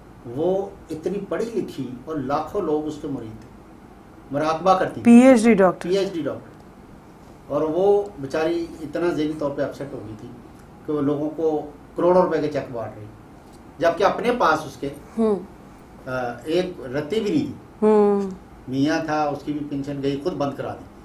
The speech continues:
Speaker 1: क्योंकि मेंटल थी। तो वो बेचारी पन्द्रह साल हमने खिदमत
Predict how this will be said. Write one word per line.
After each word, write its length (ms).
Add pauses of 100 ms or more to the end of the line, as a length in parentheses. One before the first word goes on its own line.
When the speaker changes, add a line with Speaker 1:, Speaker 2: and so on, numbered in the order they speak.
(140)
Speaker 1:
क्योंकि 160
मेंटल 280
थी। 180 (1400)
तो 340 (220)
वो 180
बेचारी 280
पन्द्रह 540
साल 280
हमने 220
खिदमत 360